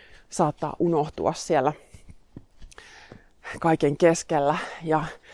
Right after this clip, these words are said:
sen takia just semmonen laskeutumisen vaihe ja palauttava haahuilu tekemisten jälkeen, niin se on ihan äärimmäisen tärkeetä.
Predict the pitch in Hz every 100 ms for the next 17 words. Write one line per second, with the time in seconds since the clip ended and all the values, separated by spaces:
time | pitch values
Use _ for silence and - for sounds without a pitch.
0 | - - - 185 160 160 147 151 - 151
1 | 143 143 143 - - _ - - - 160
2 | 156 - 151 147 147 151 135 151 151 160
3 | 147 143 151 151 147 - 147 143 143 160
4 | 151 156 143 143 175 - - - - -
5 | 208 196 160 165 165 151 151 147 151 147
6 | 143 143 151 160 - _ _ - - -
7 | - - 147 139 156 143 - - 156 147
8 | 143 139 139 139 151 143 151 147 - -
9 | -